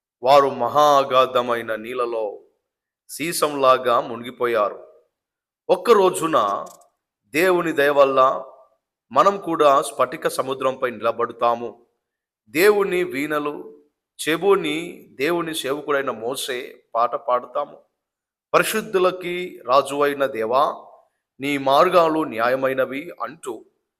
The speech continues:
గొర్రెపిల్ల పాట పాడుతాము. పెను గాలులు మన విమోచనకి ఎలా తోడ్పడ్డాయో గుర్తించుకుంటాము. ఈ విచారం నీకిప్పుడు అంతుబట్టకపోవచ్చు,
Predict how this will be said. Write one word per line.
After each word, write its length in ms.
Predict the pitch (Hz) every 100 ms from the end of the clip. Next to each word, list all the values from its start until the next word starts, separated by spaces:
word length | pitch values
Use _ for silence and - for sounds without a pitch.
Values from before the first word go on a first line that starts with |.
| _ _ _ -
గొర్రెపిల్ల 480 | 151 190 214 190 180
పాట 320 | 170 135 131
పాడుతాము. 760 | 135 - 113 113 113 104 104 95 _ _ _ _ _ _ _
పెను 300 | 160 226 202 139
గాలులు 800 | 123 147 185 175 123 127 175 - _ _ _ -
మన 180 | 135 156 143 - 113
విమోచనకి 760 | 123 147 196 220 160 160 147
ఎలా 280 | 113 131 139
తోడ్పడ్డాయో 880 | 143 117 123 135 127 127 123 131 160 - _ _ _ _ -
గుర్తించుకుంటాము. 1080 | 143 - 185 175 127 143 131 139 123 123 117 - - _ _ _ _ _ _ - - _ _ _ _ _ _
ఈ 180 | - 262
విచారం 920 | 190 185 196 180 180 165 135 - - - _ _ _ _
నీకిప్పుడు 880 | 143 143 160 - 240 185 214 - - - - _
అంతుబట్టకపోవచ్చు, 1600 | 139 165 - 202 196 - - 185 151 143 143 - 156 123 87 -